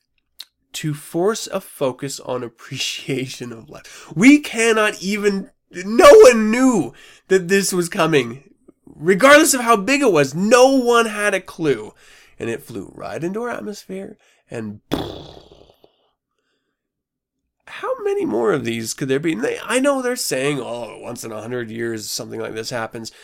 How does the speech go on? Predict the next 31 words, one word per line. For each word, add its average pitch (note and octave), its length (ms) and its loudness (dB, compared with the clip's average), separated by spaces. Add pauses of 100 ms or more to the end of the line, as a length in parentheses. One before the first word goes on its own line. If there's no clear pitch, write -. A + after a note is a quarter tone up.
(160)
And G#3+ 180 2
we B3 100 -4
do A3+ 180 -4
have G3 240 -6
an F3 100 -2
amazing D#3 400 -4
solar C#3+ 260 -4
system A#2+ 500 -12
meant, C3+ 360 -8 (600)
it - 220 -12
seems, C#3 560 0 (260)
to - 140 -10
protect D3 520 -6
us C3+ 140 -8
from B2 280 -8
such C3 380 -8
an B2+ 60 -10
event. C3+ 540 -2
I A#2 60 -4
mean, A#2+ 160 -10
so - 320 -10
many A#2+ 340 -8
larger A#2+ 760 -8 (580)
bodies A#2+ 540 -8
that - 180 -18
pull C3 380 -6
these, A2 340 -16 (680)
um, G#2 460 -12 (760)
uh, - 280 -14 (420)
asteroids, - 840 -10
uh, - 200 -16